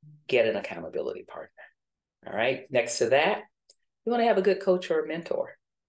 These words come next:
that also believes in you and will help you to push through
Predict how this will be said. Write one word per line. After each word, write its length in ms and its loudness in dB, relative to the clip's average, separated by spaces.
that 120 6
also 340 4
believes 420 2
in 140 -6
you 320 -4
and 160 0
will 180 2
help 440 -2
you 360 -6
to 520 -2
push 340 0
through 520 2